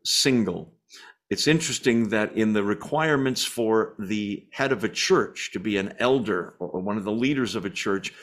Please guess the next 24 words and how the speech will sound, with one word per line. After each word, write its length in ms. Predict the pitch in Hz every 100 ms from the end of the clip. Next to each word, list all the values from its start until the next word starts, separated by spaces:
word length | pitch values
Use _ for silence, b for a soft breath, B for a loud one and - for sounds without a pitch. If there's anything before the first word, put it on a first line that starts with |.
| B
the 60 | 107
first 340 | - 190 -
requirement 540 | 120 - 98 95 107 107
is 220 | 113 117
husband 400 | 107 110 123 120
of 80 | 113
one 240 | 107 110
wife. 400 | 131 160 - - -
It 20 |
has 160 | 85 -
to 80 | 85
be 140 | 92
a 40 |
man, 460 | 92 123 147 165 165 B B -
has 220 | 110 -
to 100 | 127
be 340 | 101 110 110 -
somebody 400 | - 104 104 104
that's 300 | 95 95 -
a 20 | 92
married 600 | 95 98 98 95 95 _ -
person 420 | 123 - - - b b _
for 140 | 95
that. 340 | 95 92 -